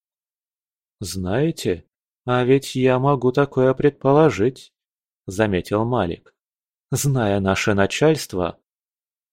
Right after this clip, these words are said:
«Оно все еще остается нашим начальством», оборвала его Алина.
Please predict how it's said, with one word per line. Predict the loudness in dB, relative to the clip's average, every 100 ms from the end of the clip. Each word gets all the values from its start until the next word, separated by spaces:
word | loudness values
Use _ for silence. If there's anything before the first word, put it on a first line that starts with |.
| _
«Оно | 2 4 6 4
все | 2 4 6
еще | 6 4 2
остается | 2 2 2 2 0 0
нашим | 0 0 0 0
начальством», | 0 2 2 2 2 2 0 -10 _ _ _ 0
оборвала | 0 2 0 2 2 4
его | 2 4 4
Алина. | 4 2 -2 -6 -8